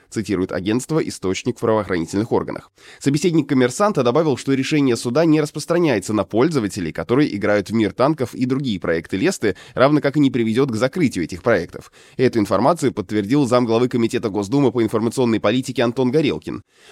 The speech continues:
У этой истории впереди еще апелляция, но при любом исходе пользователям мира танков, мира кораблей и других продуктов Леста игр беспокоиться не о чем, написал депутат. Они не могут быть обвинены в поддержке В С У или экстремизме за то, что совершали внутриигровые покупки.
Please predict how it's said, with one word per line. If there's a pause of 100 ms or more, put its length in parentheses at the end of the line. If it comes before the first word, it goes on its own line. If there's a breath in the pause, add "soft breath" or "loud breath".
У
этой
истории
впереди
еще
апелляция,
но
при
любом
исходе
пользователям
мира
танков,
мира
кораблей
и
других
продуктов
Леста
игр
беспокоиться
не
о
чем,
написал
депутат. (240 loud breath)
Они
не
могут
быть
обвинены
в
поддержке
В
С
У
или
экстремизме
за
то,
что
совершали
внутриигровые
покупки.